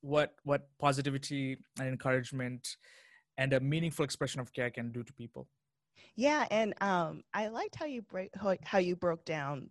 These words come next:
Speaker 2: the duetting, because I have seen duets even before I knew the word for it.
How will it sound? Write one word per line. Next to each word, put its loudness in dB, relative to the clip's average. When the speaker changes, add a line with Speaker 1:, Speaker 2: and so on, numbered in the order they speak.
Speaker 2:
the -4
duetting, -2
because -6
I 0
have -2
seen -6
duets -6
even -2
before 0
I 2
knew -2
the -2
word -4
for -8
it. -10